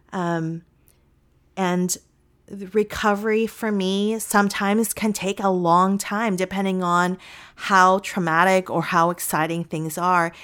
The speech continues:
And sometimes it's as short as a couple of days and I'm good to go, but I allow myself to dictate when that recovery is.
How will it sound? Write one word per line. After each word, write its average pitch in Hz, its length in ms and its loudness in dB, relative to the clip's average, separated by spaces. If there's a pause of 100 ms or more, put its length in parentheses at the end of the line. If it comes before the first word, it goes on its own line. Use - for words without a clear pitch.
(140)
And 208 140 -4
sometimes 285 520 -4
it's 226 220 -6
as 202 160 -6
short 277 300 -4
as 226 140 -4
a 226 40 -2
couple 233 320 -4
of 208 100 -4
days 214 440 0
and 180 100 0
I'm 180 160 0
good 185 220 -6
to - 80 -12
go, 180 320 0
but 180 160 0
I 175 60 2
allow 185 360 2
myself 160 640 -6 (420)
to 170 440 2
dictate 156 760 -6 (400)
when 175 360 0
that 160 180 -4
recovery 151 560 -10
is. - 340 -14